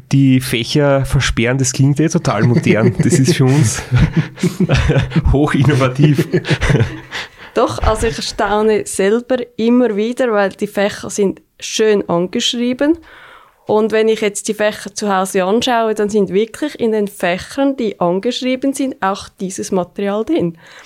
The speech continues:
Speaker 2: Also da ist meine Crew sehr, sehr ordentlich. Die Schweizer Präzision.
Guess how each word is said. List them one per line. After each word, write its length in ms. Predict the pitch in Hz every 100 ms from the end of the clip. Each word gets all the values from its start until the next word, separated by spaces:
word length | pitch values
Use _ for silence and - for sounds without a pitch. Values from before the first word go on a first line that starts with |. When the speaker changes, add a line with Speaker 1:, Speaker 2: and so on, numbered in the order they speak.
| - - _
Speaker 2:
Also 240 | - 202
da 140 | 202 208
ist 180 | 202 226
meine 280 | 202 202
Crew 480 | 196 - 226 220 214 -
sehr, 540 | - - 190 185 220
sehr 300 | - 214 185
ordentlich. 480 | 175 180 214 - - - -
Die 80 | 202
Schweizer 400 | 190 185 185 208
Präzision. 840 | 196 190 - 190 196 190 190